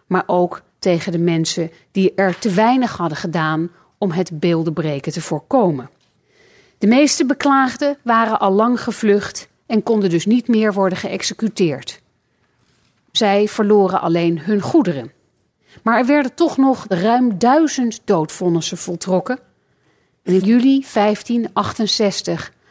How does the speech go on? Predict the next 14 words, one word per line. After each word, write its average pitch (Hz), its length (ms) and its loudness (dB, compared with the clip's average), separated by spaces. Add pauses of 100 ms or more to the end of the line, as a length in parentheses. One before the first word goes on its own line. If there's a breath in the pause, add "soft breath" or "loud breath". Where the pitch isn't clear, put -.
(120)
de 185 100 -2
beroemdste 208 480 0
van 170 160 -2
allemaal, 185 640 -2 (400)
in 226 140 -2
die 214 160 2
maand 190 480 2
stierven 190 600 0
de 175 80 -2
graven 185 560 -2
van 165 260 -2
Egmond 190 580 -2
en 196 140 0
Hoorne 165 520 0